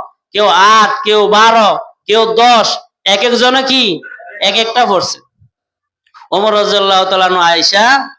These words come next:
সব সাহাবায়ে কেরামকে নিয়ে বইসা চিন্তা করলেন, কি করা যায়?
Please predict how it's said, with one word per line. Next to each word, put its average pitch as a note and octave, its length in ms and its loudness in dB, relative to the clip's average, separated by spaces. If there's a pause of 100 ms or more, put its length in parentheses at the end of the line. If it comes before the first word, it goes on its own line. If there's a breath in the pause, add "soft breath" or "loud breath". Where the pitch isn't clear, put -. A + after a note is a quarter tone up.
(200)
সব F#3 360 0
সাহাবায়ে F3 480 -2
কেরামকে F3 560 -2
নিয়ে F3+ 200 -2
বইসা F#3+ 720 0 (300)
চিন্তা F3 280 -4
করলেন, F#3 280 -2 (100)
কি C4+ 180 -4
করা E3+ 260 -2
যায়? B2+ 240 -10